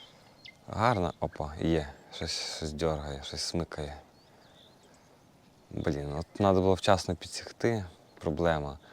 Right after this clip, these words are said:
Перший раз в мене було в руках одне, другий раз друге. Загалом постійно, як клювака, у мене щось в руках.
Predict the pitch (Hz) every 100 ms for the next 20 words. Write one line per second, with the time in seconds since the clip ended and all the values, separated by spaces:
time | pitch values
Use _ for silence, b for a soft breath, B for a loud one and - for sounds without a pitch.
0 | B B 104 107 113 104 - 101 98 98
1 | 101 92 - B B B B B 95 95
2 | - 98 - 90 85 104 110 110 95 -
3 | 95 95 90 85 82 85 107 107 104 90
4 | 87 92 107 107 92 _ 92 - 90 82
5 | 80 - 101 117 110 98 98 95 95 92
6 | 90 - 80 -